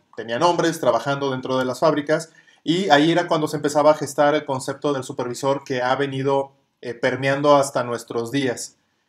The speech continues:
Aunque esto ya empieza a cambiar y vamos a hablar un poco más de ello al respecto, pero todavía ese concepto de supervisor de hace, eh, sesenta, setenta años, eh, todavía existe un poco en este entonces.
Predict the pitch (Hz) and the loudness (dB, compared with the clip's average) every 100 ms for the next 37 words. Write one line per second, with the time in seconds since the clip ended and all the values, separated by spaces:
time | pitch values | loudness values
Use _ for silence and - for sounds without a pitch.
0 | _ - 131 131 143 151 160 156 151 151 | _ 0 0 4 4 4 2 6 8 8
1 | 147 135 143 147 160 156 185 185 127 127 | 4 2 -2 -2 -2 2 2 2 0 -4
2 | 135 135 131 131 135 131 123 - 123 120 | -2 -2 -4 -8 -6 -4 -4 -4 -6 -2
3 | 135 135 131 127 - 156 175 185 - _ | 0 0 -2 -2 0 0 0 -4 -8 _
4 | _ 139 135 160 170 170 165 170 165 156 | _ 2 4 6 6 4 4 0 -2 -4
5 | 147 156 151 156 143 127 143 143 135 131 | -2 -2 -2 -2 -4 -2 2 2 2 0
6 | 131 143 139 - - 123 120 - 113 147 | 2 0 -2 -6 -10 -8 -8 -8 -4 -2
7 | 160 156 139 139 139 139 147 170 196 - | 0 -2 -2 -6 0 0 0 -2 -8 -12
8 | _ _ - 107 - 143 147 143 143 147 | _ _ -14 -4 4 6 6 4 0 -4
9 | 135 143 135 131 131 123 117 131 117 113 | -6 -6 -6 -6 -4 -6 -8 -10 -10 -10
10 | - - - | -10 -18 -20